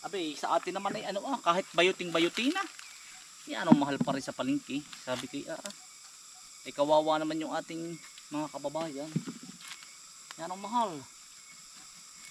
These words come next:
Doble na ang presyo. Halimbawa't ang kuha po sa amin ay, ano, ari ko, Sinto baynti po ang kilo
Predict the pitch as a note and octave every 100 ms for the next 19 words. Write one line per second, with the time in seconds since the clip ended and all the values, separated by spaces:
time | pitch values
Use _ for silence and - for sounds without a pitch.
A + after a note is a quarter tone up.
0 | - - D3 E3 F#3+ G3 G3 F#3+ G3+ G3+
1 | A3 E3 G3 A3 A#3 A#3 G#3+ A3+ A#3 A3
2 | A3+ A3 G#3+ F#3+ G#3+ G#3+ G3+ B3+ A#3+ E3
3 | - - - - - - - D3+ C3+ -
4 | - - - - - - - - - -
5 | - - - - - - - - - -
6 | D3 C#3 C#3+ D3+ C3+ D3 D3 D#3 D3